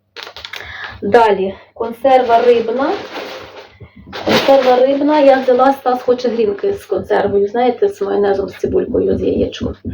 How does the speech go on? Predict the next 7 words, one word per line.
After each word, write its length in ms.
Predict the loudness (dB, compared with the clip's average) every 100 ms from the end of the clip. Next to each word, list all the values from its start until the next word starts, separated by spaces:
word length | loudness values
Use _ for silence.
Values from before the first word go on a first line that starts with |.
| -12 -10 -10 -10 -12 -12 -14 -10
От. 220 | -6 -6 -6 -10 -12 -10 -12 -12 -12 -14 -6
Таке. 360 | -6 -4 -6 -2
П'ятдесят 400 | 0 2 2 0
один 280 | 2 2 2
дев'яносто. 600 | -2 -4 -6 -12 -16 -18 -18 -20 _ -20 -18 -18 -18 -14 -12 -12 -2
Далі, 420 | 2 2 2 0
е, 380 | -4 -2 -2